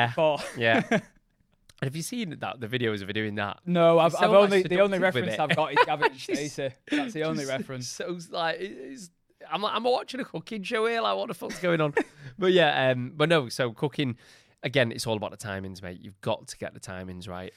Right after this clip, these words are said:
Speaker 1: Well, so
Speaker 2: I, like,
Speaker 1: uh,
Speaker 2: literally, re-, I wrote it all out, so you know exactly what's going in at what time. So,
Speaker 1: So,
Speaker 2: like,
Speaker 1: right, walk us through then. What's on your, what's on your Christmas dinner plate?
Speaker 2: So Christmas dinner plate, um, the meat,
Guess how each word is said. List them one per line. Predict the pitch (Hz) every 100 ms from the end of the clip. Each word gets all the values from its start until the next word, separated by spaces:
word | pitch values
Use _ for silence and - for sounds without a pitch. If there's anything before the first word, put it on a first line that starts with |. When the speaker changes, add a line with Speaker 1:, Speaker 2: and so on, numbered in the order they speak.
| _ - -
Speaker 1:
Well, | 139
so | 165 156 151
Speaker 2:
I, | 147
like, | 143 120
Speaker 1:
uh, |
Speaker 2:
literally, | 127 151 - 120
re-, | 113 117 139 _ _ -
I |
wrote | 120 131
it | 120
all | 117 110
out, | 107 95
so | -
you |
know | 110
exactly | 104 110 107
what's | 107 120 135
going | 131
in | 113 104 113
at | 92
what | 101
time. | - 107 101
So, | -
Speaker 1:
So, | 147
Speaker 2:
like, | 104 - -
Speaker 1:
right, | 170 143 151
walk | 180 175
us | 165
through | 160
then. | 135 131
What's | - 151
on |
your, | 135 127 -
what's | 113
on | 143
your | 123
Christmas | 135 131 -
dinner | 123 123
plate? | 120 113 - -
Speaker 2:
So | - 156 147 139
Christmas | 185 - 151
dinner | 156 131
plate, | 117 117 - 123 - -
um, | 120 113 110
the | 120 165
meat, | 151 -